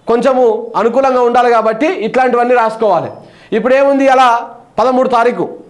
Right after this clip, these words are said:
ఇంకా మహా అయితే పదిహేడు రోజులు ఉంది ఈ నెల. ఈ నెల అయిపోతుంది.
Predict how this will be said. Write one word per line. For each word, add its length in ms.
ఇంకా 140
మహా 280
అయితే 180
పదిహేడు 420
రోజులు 200
ఉంది 140
ఈ 20
నెల. 280
ఈ 100
నెల 140
అయిపోతుంది. 540